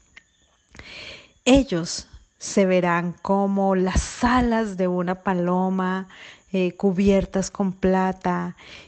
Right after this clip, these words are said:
y esas extensiones se verán como bordadas de oro fino. Qué bello. Cat-,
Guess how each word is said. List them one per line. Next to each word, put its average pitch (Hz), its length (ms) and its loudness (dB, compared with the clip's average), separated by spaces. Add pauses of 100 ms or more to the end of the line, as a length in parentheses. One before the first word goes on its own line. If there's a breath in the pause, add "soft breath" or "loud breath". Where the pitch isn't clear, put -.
(100)
y 196 520 0
esas 220 800 -2 (120)
extensiones 190 1200 -2
se - 200 -4
verán 170 360 -4
como 180 560 -2
bordadas 175 840 -2
de 170 120 -2
oro 165 240 -2
fino. 170 720 -8 (840 soft breath)
Qué 165 160 -8
bello. 170 540 -8 (440 loud breath)
Cat-, 190 300 -4